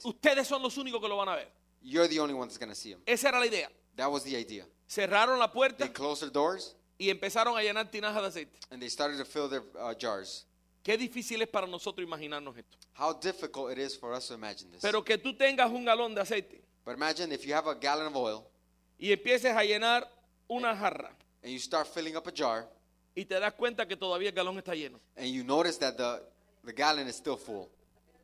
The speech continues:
Speaker 1: Te dan otra tinaja,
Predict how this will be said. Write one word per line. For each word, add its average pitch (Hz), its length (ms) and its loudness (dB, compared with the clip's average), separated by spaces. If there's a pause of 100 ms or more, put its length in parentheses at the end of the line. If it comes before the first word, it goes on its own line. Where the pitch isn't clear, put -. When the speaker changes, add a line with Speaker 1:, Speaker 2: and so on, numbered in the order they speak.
(2500)
Speaker 1:
Te 220 120 6
dan 262 180 8
otra 262 240 6
tinaja, 262 500 4